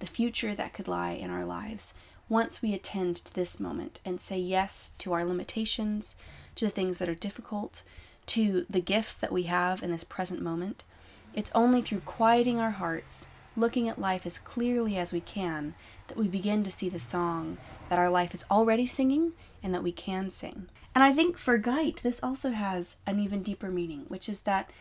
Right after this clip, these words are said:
he, as a Christian, as a priest, never thinks that this moment is purposeless. He always sees God's breath as the thing, the Spirit leading us, of inviting us into fullness, of knowing that our times are held in God's hands,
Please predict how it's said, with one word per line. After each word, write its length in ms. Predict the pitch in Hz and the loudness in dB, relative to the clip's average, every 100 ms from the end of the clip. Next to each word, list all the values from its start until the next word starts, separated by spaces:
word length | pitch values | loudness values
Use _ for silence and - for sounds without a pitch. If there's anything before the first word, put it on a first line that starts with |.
| - - - - - | -20 -20 -20 -20 -18
he, 580 | - 285 269 247 220 - | 2 6 6 6 2 0
as 180 | 196 190 | 0 -2
a 60 | |
Christian, 440 | - 233 220 220 202 | -2 -2 0 0 0
as 100 | 180 | -2
a 60 | |
priest, 600 | - - 240 226 - - - - - - 226 | -6 -2 0 2 0 -2 -6 -18 -20 0 6
never 320 | 254 285 269 | 8 8 6
thinks 480 | - 226 - - - | 4 2 2 -6 -8
that 480 | 180 190 175 - - 185 | 2 4 4 0 -8 0
this 260 | 214 - | 2 4
moment 460 | 190 175 170 160 - | 2 2 2 0 -4
is 80 | 185 | -12
purposeless. 760 | - 180 170 185 - 202 - | -4 -4 -4 -6 -6 -8 -10
He 140 | - 214 | -8 -6
always 400 | 220 254 277 254 | -2 2 2 4
sees 400 | - 208 190 175 | 2 0 -2 -4
God's 340 | - 196 196 - | -2 -2 -2 -4
breath 600 | - 190 185 180 - - - - - - | -8 0 0 0 -8 -20 -20 -20 -12 0
as 240 | 180 175 | 0 0
the 80 | - | -4
thing, 440 | - 226 214 190 - - - | 4 6 6 2 -4 -14 0
the 80 | |
Spirit 480 | 196 - 226 214 180 | 4 6 6 6 6
leading 400 | 185 190 185 170 | 2 2 2 2
us, 320 | 156 160 - - | 0 -4 -4 -2
of 180 | 170 - | -4 -2
inviting 500 | 180 180 202 196 175 | 2 2 2 2 0
us 160 | 165 | 0
into 240 | 180 170 175 | -2 -4 -8
fullness, 560 | - 175 170 151 - | -2 2 2 0 -4
of 80 | 180 | 0
knowing 300 | 180 190 185 | 0 0 0
that 80 | 180 | -2
our 100 | 165 | -2
times 560 | - 196 196 196 180 | -2 0 2 2 0
are 80 | 170 | -2
held 340 | 165 185 185 175 | -2 -2 0 0
in 100 | 165 | 0
God's 320 | 160 165 - | 0 -2 -4
hands, 520 | 190 170 170 - | -6 -4 -4 -6